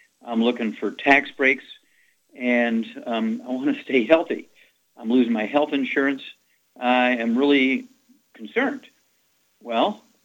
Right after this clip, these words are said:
Youngevity can help you in all these things. Uh, for a one-time fee of twenty-five bucks, one-time fee of twenty-five bucks, you become – an associate, which is our version of a,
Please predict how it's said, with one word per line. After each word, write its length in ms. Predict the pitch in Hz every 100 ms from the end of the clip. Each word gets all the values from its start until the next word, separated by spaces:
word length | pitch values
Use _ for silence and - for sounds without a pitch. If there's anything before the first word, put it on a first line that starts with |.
| _ -
Youngevity 440 | 143 135 127 135
can 140 | 135 117
help 220 | 123 123
you 40 |
in 60 | 120
all 120 | 120
these 200 | 123 113
things. 360 | 202 - - 120
Uh, 100 | 113
for 120 | 123
a 60 |
one-time 480 | 120 160 160 160 156
fee 140 | - 143
of 100 | -
twenty-five 440 | 147 139 143 147
bucks, 240 | 110 113 - -
one-time 480 | 117 185 180 160 143
fee 120 | 147
of 80 | -
twenty-five 400 | 139 131 143 123
bucks, 220 | 110 -
you 40 | 113
become – 360 | - 127 127 - _ _ -
an 60 |
associate, 500 | 147 143 117 101 120
which 140 | 110 110
is 100 | 113
our 140 | 117
version 420 | 110 117 113 113
of 240 | 110 107 107
a, 220 | 107 110